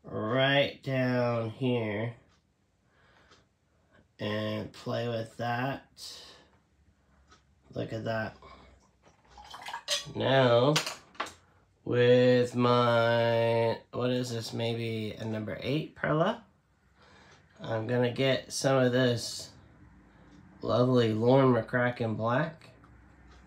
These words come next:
I'm gonna take a look at your messages just here one second.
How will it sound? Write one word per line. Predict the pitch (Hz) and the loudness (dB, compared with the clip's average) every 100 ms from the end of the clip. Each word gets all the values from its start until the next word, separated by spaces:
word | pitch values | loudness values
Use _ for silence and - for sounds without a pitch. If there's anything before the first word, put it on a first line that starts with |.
| - - - - - - - - - - | -20 -20 -20 -20 -20 -20 -20 -20 -20 -2
I'm | 120 | 2
gonna | 123 | 4
take | 160 151 - | 4 4 4
a | 139 | 2
look | 143 139 | 2 2
at | - | -2
your | 131 127 | 0 2
messages | 131 135 135 117 113 123 113 | 4 2 -2 -6 -4 -4 -4
just | 113 120 - | -6 -6 -4
here | 131 120 113 | -2 -2 -2
one | 110 113 | -2 -4
second. | - 123 - 139 139 | -4 -6 -4 -4 -4